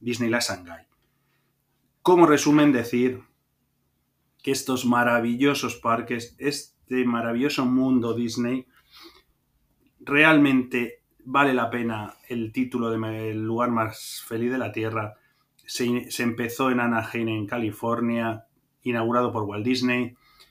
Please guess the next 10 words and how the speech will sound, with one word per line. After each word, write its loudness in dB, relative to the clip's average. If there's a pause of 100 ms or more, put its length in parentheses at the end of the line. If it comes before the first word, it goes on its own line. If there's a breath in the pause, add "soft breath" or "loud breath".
(280 soft breath)
Siguió 2
el 4
otro 0
gran 4
parque -2
en -6
el -6
setenta -4
y -2
uno, -4